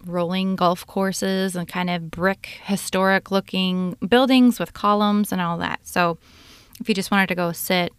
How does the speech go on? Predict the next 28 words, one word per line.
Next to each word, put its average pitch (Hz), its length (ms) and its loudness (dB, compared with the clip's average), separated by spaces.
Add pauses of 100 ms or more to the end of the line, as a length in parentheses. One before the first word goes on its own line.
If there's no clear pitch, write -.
and 160 400 -8 (1040)
stare, 180 560 -2
you 175 100 -4
could - 140 -6
do 165 160 -6
that 185 200 -6
too. 349 220 -6 (1400)
Anyways, 185 360 2
all 233 120 4
that 262 100 2
to 226 80 -2
say, 190 240 2
at 175 260 0
n-, 208 380 4
noon, 214 680 6 (360)
Marquita 220 560 0
Bianca 185 640 2
led 175 220 2
a 165 80 2
breathe, 202 540 -2
stretch, - 580 -6 (100)
shake, - 500 -8 (120)
and 254 240 0
let 277 240 -4
go, 185 500 2 (320)
let 202 160 2
it 240 100 2
go 202 460 4